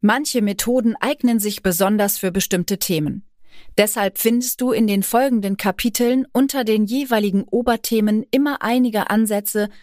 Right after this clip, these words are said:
mit denen du in diesem spezifischen Bereich gute Ergebnisse erzielen kannst. Doch zunächst möchte ich dir ein paar Ansätze vorstellen, die immer hilfreich sind, wenn du dich mit Loslassen beschäftigst.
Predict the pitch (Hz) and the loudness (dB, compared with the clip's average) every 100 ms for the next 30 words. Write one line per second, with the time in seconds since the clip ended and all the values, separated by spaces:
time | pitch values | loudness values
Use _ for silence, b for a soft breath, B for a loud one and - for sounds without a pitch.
0 | B 220 208 294 302 269 262 - 214 214 | B 0 2 2 2 0 -2 0 0 2
1 | 294 277 277 - 190 - 269 269 254 208 | 0 0 -2 -2 -4 0 -2 0 0 2
2 | 196 196 190 196 202 - 349 381 269 220 | 2 2 2 0 -2 -2 -2 0 0 0
3 | 202 208 180 160 - - - 185 151 160 | 0 -2 -2 -2 -2 -2 -4 -4 -4 -4
4 | 170 156 160 - - - _ _ _ _ | -4 -4 -4 -8 -16 -20 _ _ _ _
5 | _ _ - 240 - 240 208 196 277 - | _ _ 2 2 2 0 0 0 -4 -2
6 | 254 311 - 311 277 277 262 - 208 - | 0 0 -2 -4 -2 0 0 0 -4 -2
7 | 214 - 247 240 214 - 196 - 196 - | -4 0 0 0 -2 -2 -2 0 -2 0
8 | 196 202 208 262 285 - 302 202 165 156 | 0 0 0 -2 -4 0 0 2 -2 -4
9 | - 147 165 - 156 156 - 185 180 175 | -2 -2 -2 -2 -2 -2 0 0 2 -2
10 | 170 185 170 190 185 - 151 - 151 165 | -2 -2 0 -2 -2 -2 -4 -2 -4 -2
11 | 185 160 - 156 - | -2 -2 -4 -4 -6